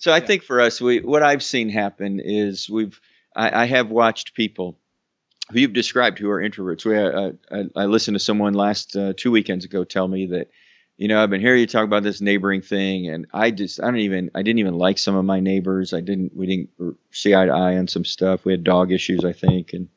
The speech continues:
Speaker 1: and, uh, that's one of the major things people in America fight about is their dogs." Um, and they, they, s-, she said, "But I, I took some, uh, cookies over,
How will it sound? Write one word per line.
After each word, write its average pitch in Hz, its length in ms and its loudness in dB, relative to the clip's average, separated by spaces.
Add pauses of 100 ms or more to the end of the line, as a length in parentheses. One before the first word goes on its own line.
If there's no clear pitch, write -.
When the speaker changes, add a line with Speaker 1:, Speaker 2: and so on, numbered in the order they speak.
(680)
Speaker 1:
and, 98 260 2
uh, 98 140 2
that's 95 260 0
one 95 160 4
of 90 80 2
the - 60 -8 (100)
major 95 300 2
things 95 200 0
people 92 340 0
in 90 40 2
America 92 320 0
fight 95 240 2
about 92 220 0
is 87 100 -4
their 92 100 -2
dogs." 95 400 -4 (520)
Um, 101 360 -2 (600)
and 120 180 2
they, 135 300 4 (160)
they, 127 180 4
s-, - 340 -8 (220)
she 123 180 -4
said, 117 320 2
"But 113 200 6
I, 110 300 4 (400)
I 101 400 0
took 165 240 0
some, 113 520 2 (120)
uh, 101 140 2
cookies 107 540 0
over, 92 480 2